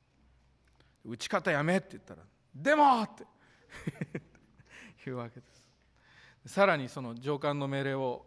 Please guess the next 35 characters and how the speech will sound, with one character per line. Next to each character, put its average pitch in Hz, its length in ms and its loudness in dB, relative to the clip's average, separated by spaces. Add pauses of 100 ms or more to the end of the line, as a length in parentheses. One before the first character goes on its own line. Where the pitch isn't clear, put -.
寝 135 140 -10
っ 131 40 -8
転 151 220 -4
が 143 100 2
り 139 100 0
な 143 100 -2
が 127 80 -2
ら 110 120 -6
聞 - 140 -20
く - 80 -12
よ 131 100 -4
う 117 40 -4
な 110 80 -6
部 113 160 -10
下 117 120 -6
が 104 120 -10
い 101 40 -14
た 123 160 -12
り 113 100 -12
と - 360 -20
か、 117 80 -14 (1000)
下 180 200 4
さ 202 100 4
れ 196 120 4
る 185 60 0
命 170 200 -2
令 175 80 -2
に 180 80 -8
必 175 120 -6 (280)
ず 240 100 -8
逆 214 320 -2
ら 240 120 4
う 135 280 -2 (300)
組 143 120 -6
織 110 380 -14